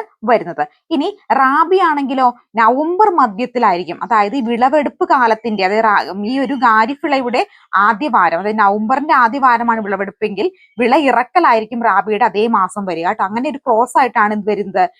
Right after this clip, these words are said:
ഈ ഒരു മാസം വരുന്നത്. അപ്പൊ നമുക്കിതിങ്ങനെ ക്രോസ് ആയിട്ട് കണക്ട് ചെയ്ത് വെച്ചിട്ടുണ്ടെങ്കിൽ ഓർത്തിരിക്കാൻ പറ്റും. അപ്പൊ നവംബർ ആദ്യ വാരമായിരിക്കും വിളവെടുപ്പ്. അപ്പൊ റാബിയുടെ നടീൽ സമയം എന്തായിരിക്കും? നവംബർ മാസം തന്നെയായിരിക്കും.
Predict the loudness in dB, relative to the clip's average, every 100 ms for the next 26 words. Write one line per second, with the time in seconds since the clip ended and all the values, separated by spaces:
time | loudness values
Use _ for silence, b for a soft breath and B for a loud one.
0 | _ -2 2 2 2 -4 -2 -2 -2 -2
1 | -2 -4 -2 -2 -2 -4 -4 -4 -2 0
2 | 2 2 0 -2 -10 -6 -4 -2 -2 -2
3 | -4 -8 -6 -2 -2 -2 -4 -4 -6 -8
4 | -10 -12 b b -2 2 2 2 0 0
5 | 0 0 0 0 2 4 2 0 -4 -8
6 | -8 _ _ -2 0 0 -2 -4 -6 -8
7 | -4 0 2 0 0 -2 -2 -2 -2 -4
8 | -4 -4 -2 -2 0 0 -2 -6 -6 _
9 | -2 0 0 0 0 2 0 0 -4 -4
10 | -4 -6 -8